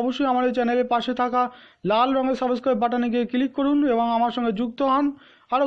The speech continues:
গুরুত্বপূর্ণ তথ্য জানার জন্য। আজ আমি আপনাদের কাছে এসএসসি সিএইচএসএল এক্সাম দু হাজার উনিশের কিছু প্রশ্ন এবং তার উত্তর সম্পর্কে আলোচনা করলাম। আশা রাখি এখান থেকে অনেক বেশি প্রশ্ন কমন আপনারা পেতে পারবেন। তাহলে চলুন শুরু করা যাক।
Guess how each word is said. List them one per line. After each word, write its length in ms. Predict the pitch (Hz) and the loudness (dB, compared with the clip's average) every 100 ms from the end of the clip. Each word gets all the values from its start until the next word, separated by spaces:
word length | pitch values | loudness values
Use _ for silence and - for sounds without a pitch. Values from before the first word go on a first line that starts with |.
| 240 | 0
গুরুত্বপূর্ণ 400 | 269 220 254 254 247 | -2 -2 -2 -2 -2
তথ্য 160 | 226 233 220 | -2 -2 -2
জানার 200 | 220 196 | -2 -2
জন্য। 220 | 180 160 131 - - - - - | -2 -2 -4 -10 -20 -20 -16 -2
আজ 160 | 262 285 | 0 2
আমি 100 | 302 311 | 2 2
আপনাদের 280 | 277 294 294 294 | 2 0 0 0
কাছে 220 | 294 302 311 - - _ | 0 0 -2 -6 -20 _
এসএসসি 460 | 233 247 302 294 320 311 | -2 0 0 0 0 0
সিএইচএসএল 760 | - 285 294 285 277 269 294 277 | 2 4 4 2 2 0 2 2
এক্সাম 300 | 269 262 277 | 2 0 0
দু 120 | 220 254 | 0 0
হাজার 180 | 262 277 254 | 2 2 2
উনিশের 360 | 269 254 294 294 302 - _ | 0 2 0 0 -4 -20 _
কিছু 180 | 269 294 294 | -2 0 0
প্রশ্ন 240 | 262 269 262 | 0 0 2
এবং 160 | 294 285 262 | 2 2 2
তার 140 | 269 254 | 2 0
উত্তর 180 | 254 294 | 0 -2
সম্পর্কে 320 | 277 254 277 269 | 0 -2 0 0
আলোচনা 360 | 247 240 262 | 0 0 -2
করলাম। 300 | 262 269 277 277 - - | 0 0 0 -2 -6 -6
আশা 200 | 226 233 269 | -4 0 -2
রাখি 180 | 254 | 0
এখান 220 | 262 262 262 | 0 0 -2
থেকে 140 | 262 | 2
অনেক 240 | 247 262 226 | 2 2 0
বেশি 200 | 254 262 | 0 -2
প্রশ্ন 280 | 247 240 262 233 - | -2 -2 -2 -4 -2
কমন 260 | 226 240 240 - - - | 0 0 -2 -6 -16 -4
আপনারা 280 | 220 233 226 | -2 0 0
পেতে 240 | 220 214 | 0 0
পারবেন। 340 | 214 196 170 135 - _ _ - | 2 2 0 -4 -10 _ _ -2
তাহলে 200 | 262 285 | 2 2
চলুন 320 | 277 277 294 294 - _ - | 2 2 4 2 -4 _ -4
শুরু 160 | 269 277 | 0 2
করা 180 | 254 233 | 4 4
যাক। 140 | 170 | 2